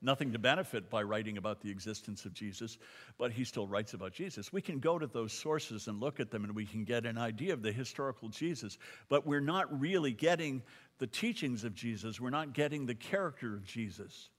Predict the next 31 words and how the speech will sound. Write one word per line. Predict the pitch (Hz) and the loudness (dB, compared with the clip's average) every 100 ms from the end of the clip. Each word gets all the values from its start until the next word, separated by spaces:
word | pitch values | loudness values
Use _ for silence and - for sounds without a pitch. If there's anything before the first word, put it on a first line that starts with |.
| _ _ _ _ _ _ _ _ _ _ | _ _ _ _ _ _ _ _ _ _
We're | 120 | 0
not | 151 - 127 | 0 0 0
really | 135 139 113 | 0 2 0
learning | 113 127 143 113 | -2 -2 -2 -4
about | 92 87 78 | -4 -8 -10
him. | - - - _ _ _ _ _ _ _ _ _ - | -18 -20 -20 _ _ _ _ _ _ _ _ _ 0
So | 185 | 2
we | 170 | 4
need | 180 240 185 | 2 0 0
the | |
Word | 156 151 147 | 0 2 0
of | 143 | 0
God. | 202 202 98 87 98 - _ _ _ _ _ _ _ _ _ _ _ _ _ _ _ _ 139 | 0 2 0 -2 -12 -18 _ _ _ _ _ _ _ _ _ _ _ _ _ _ _ _ 0
The | |
Bible | 117 165 190 175 160 - _ - _ _ _ _ _ _ _ _ | 4 6 4 2 -2 -4 _ -20 _ _ _ _ _ _ _ _
is | 123 104 110 | -2 -2 -4
really, | 233 233 202 165 | 0 2 2 2
in | 135 | 2
a | 117 113 - | 0 0 -6
very | 123 165 151 | -2 0 0
real | 120 143 135 | 2 2 0
sense, | - 135 127 - | 0 0 0 -4
it's | 110 - | -4 0
the, | 110 107 - - - | 0 0 -4 -20 -10
it's | 123 - | -8 -2
the | 135 - | -2 2
owner's | 185 202 202 160 | 2 4 2 0
manual | 139 143 139 135 131 | 0 0 2 0 -2
for | 120 120 | -6 -10
Christian | - 113 - 104 98 | -6 -6 -6 -8 -6
life. | 87 - - | -8 -10 -18